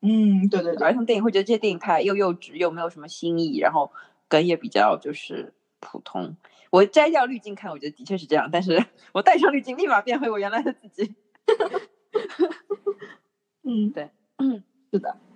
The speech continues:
Speaker 2: 行，那就这样吧，我觉得差不多了。
Speaker 1: 好的。
Speaker 2: 嗯。
Speaker 1: 反正我，我们都很喜欢这部电影。
Speaker 2: 对，我们都，我们两个都很喜欢这部电影。
Speaker 1: <laughs> 我觉得票房感觉现在也不是特别好，还蛮惨的。
Speaker 2: 对，我，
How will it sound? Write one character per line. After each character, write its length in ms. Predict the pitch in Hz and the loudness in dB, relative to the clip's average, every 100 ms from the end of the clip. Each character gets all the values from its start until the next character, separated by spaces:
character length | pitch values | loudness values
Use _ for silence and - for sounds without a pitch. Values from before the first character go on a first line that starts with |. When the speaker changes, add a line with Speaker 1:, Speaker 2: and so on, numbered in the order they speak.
| _ | _
Speaker 2:
行， 200 | - 330 - - | -4 -4 -4 -2
那 180 | 359 381 | 0 2
就 140 | 381 | 0
这 80 | 370 | 2
样 100 | 392 | 2
吧， 100 | 381 370 _ _ | 0 -6 _ _
我 100 | - | -6
觉 80 | 226 - | 0 2
得 100 | 226 | 2
差 140 | 427 | 0
不 40 | 415 | -2
多 100 | 440 | -4
了。 60 | 508 - | -6 -12
Speaker 1:
好 80 | 440 | -16
的。 40 | |
Speaker 2:
嗯。 40 | - _ | -16 _
Speaker 1:
反 100 | - | -2
正 80 | 269 453 | 2 2
我， 100 | 302 262 220 | 4 4 4
我 80 | 269 | 0
们 120 | 330 | 0
都 140 | 392 | -2
很 100 | 339 | -4
喜 140 | - 262 | -4 -4
欢 100 | 233 | -4
这 80 | |
部 80 | 226 | -2
电 140 | 202 180 | -2 -2
影。 220 | 180 180 _ | -6 -12 _
Speaker 2:
对， 120 | 262 247 | -2 -2
我 60 | |
们 160 | 220 247 | -2 -4
都， 80 | 269 | -4
我 60 | 202 | -4
们 80 | 240 | -2
两 100 | 214 | -2
个 80 | 180 | 0
都 80 | |
很 220 | 240 240 254 | -2 -2 -2
喜 120 | 220 | -2
欢 140 | 214 | -4
这 80 | 196 | -6
部 60 | 202 | -8
电 220 | - 233 - | -4 -4 -4
影。 80 | 330 440 427 | -4 0 0
Speaker 1:
<laughs> 320 | - 440 415 - | 0 0 0 0
我 120 | 226 | 0
觉 100 | 220 | 2
得 80 | 254 | 0
票 240 | - 285 | 0 0
房 280 | 262 208 202 - | 2 0 0 -2
感 120 | 202 | -2
觉 80 | 196 | -2
现 120 | 247 | -2
在 40 | |
也 80 | 220 | -4
不 120 | 190 202 | 0 -2
是 60 | |
特 120 | 220 | -2
别 140 | 214 - | -4 -4
好， 140 | 190 | -2
还 100 | 190 | 0
蛮 160 | 196 190 | 2 2
惨 200 | - 208 | -2 -6
的。 100 | - - _ _ - | -10 -18 _ _ -10
Speaker 2:
对， 340 | - 151 - - | -4 -2 -2 -2
我， 100 | 190 | -4